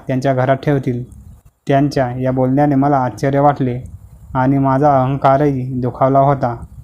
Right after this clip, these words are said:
मी कसं काय लग्न करून घर जावई होत, होऊ शकत होतो?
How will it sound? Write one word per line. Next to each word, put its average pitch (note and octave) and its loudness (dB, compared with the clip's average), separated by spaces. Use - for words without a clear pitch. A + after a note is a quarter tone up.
मी C#3 -2
कसं C#3 0
काय C#3+ 2
लग्न C3 -2
करून C3+ 0
घर B2+ 0
जावई C3 0
होत, B2+ -2
होऊ C3+ 4
शकत C#3 0
होतो? C3+ 0